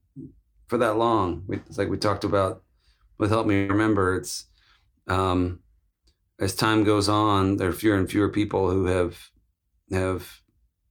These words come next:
you know, you've been connected with for that long in your life, or who have, who have seen your story. And, uh, I appreciate that you're one of 'em.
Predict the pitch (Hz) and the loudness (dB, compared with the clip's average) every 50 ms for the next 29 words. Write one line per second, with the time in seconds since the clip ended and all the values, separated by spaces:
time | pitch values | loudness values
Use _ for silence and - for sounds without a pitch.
0 | _ _ _ _ _ _ _ _ - 104 92 87 82 90 85 85 98 95 90 - | _ _ _ _ _ _ _ _ -4 -2 -2 -2 -2 -4 -2 -2 -2 -2 -2 0
1 | 90 98 101 98 - - 82 90 92 87 85 - - 95 92 90 98 90 92 92 | 0 0 0 0 -2 -4 -4 -2 -2 -4 -2 -2 -4 -2 -2 -2 -2 -2 -2 -2
2 | 90 90 90 87 87 85 87 92 92 90 87 - - - - 85 90 92 87 85 | -2 -2 -2 -2 -2 -2 -2 -2 -2 -4 -6 -6 -10 -10 -8 -4 -2 0 -2 -2
3 | 82 - - - 90 90 90 87 - - 95 92 90 90 87 85 - - 90 92 | -2 -6 -8 -4 -2 -2 -2 -2 -2 -2 0 0 0 0 -2 -4 -4 -4 -2 -2
4 | 92 92 90 87 80 - - - - 87 87 87 85 87 87 85 85 90 90 87 | 0 0 0 -2 -2 -4 -8 -10 -6 -4 -2 -2 -2 -2 -2 -4 -4 -6 -6 -6
5 | - 95 92 - - 87 87 85 - 95 - 95 90 87 87 90 87 - - - | -4 -4 -4 -2 -2 -2 -2 -2 -2 -4 -4 -4 -4 -4 -4 -4 -4 -6 -6 -10